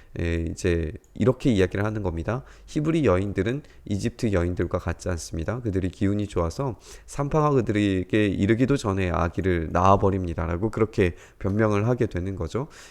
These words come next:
그래서 하나님이 이 산파들에게 은혜를 베풀어 주셨고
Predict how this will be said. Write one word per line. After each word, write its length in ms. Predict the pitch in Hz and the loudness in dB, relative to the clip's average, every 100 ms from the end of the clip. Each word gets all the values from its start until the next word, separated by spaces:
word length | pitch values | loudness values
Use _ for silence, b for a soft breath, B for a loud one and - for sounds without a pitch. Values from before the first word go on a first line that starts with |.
| B | B
그래서 560 | - 120 123 151 90 - B B | 0 2 2 0 -2 -4 B B
하나님이 580 | - 165 175 165 160 139 | -8 -2 0 0 0 0
이 100 | 110 | 0
산파들에게 920 | 117 - 147 156 127 107 107 101 90 - 98 | -2 -4 -2 -2 -2 -2 2 2 2 0 0
은혜를 380 | 104 120 120 | 2 2 2
베풀어 420 | - - - 98 90 | 0 -6 -2 0 0
주셨고 720 | 85 87 78 - 135 160 | -4 -4 -6 -2 0 0